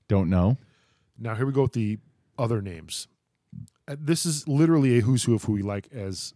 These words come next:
Speaker 2: artists in our Americana music. Reckless Kelly.
Speaker 1: Amazing.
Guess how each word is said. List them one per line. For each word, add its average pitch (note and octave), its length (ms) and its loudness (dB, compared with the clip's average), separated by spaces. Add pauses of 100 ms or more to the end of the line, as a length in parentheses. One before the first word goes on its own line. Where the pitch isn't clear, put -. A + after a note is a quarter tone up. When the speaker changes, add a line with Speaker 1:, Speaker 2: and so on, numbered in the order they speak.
Speaker 2:
artists F2 460 -10 (160)
in G#2+ 120 -8
our F#2 260 -8 (100)
Americana F#2 440 -10
music. D2+ 240 -20 (500)
Reckless A#2+ 300 -4
Kelly. - 240 -12 (160)
Speaker 1:
Amazing. G#2+ 440 6